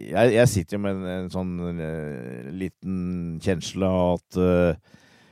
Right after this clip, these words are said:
de, de laga rundt Liverpool nå, de skulle gjerne hatt et lite forsprang, eh, nå som Liverpool er liksom, eh, ute og kjører litt med skader og har litt problemer, så hadde det vært veldig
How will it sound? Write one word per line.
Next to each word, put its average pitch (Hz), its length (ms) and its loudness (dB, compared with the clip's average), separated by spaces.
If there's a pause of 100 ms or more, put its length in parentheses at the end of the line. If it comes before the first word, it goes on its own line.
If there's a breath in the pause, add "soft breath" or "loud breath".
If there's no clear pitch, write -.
(960 soft breath)
de, 92 200 -2
de 95 240 2
laga 101 440 8
rundt 104 240 6
Liverpool 101 300 6
nå, 113 120 10
de 110 160 6
skulle 104 300 4
gjerne 101 720 8
hatt 98 320 4
et 95 100 -2
lite 98 480 0
forsprang, 110 640 2
eh, 113 880 6
nå 104 200 2
som 104 180 0
Liverpool 95 400 4
er 98 220 6
liksom, 98 240 -2 (180)
eh, 92 580 0
ute 85 220 -4
og 90 80 -2
kjører 90 320 4
litt 98 240 0
med 90 240 0
skader 90 480 2
og 95 300 4
har 90 100 2
litt 92 80 -2
problemer, 95 480 0
så 98 80 -2
hadde 98 160 2
det 95 60 4
vært 90 160 0
veldig 87 220 -2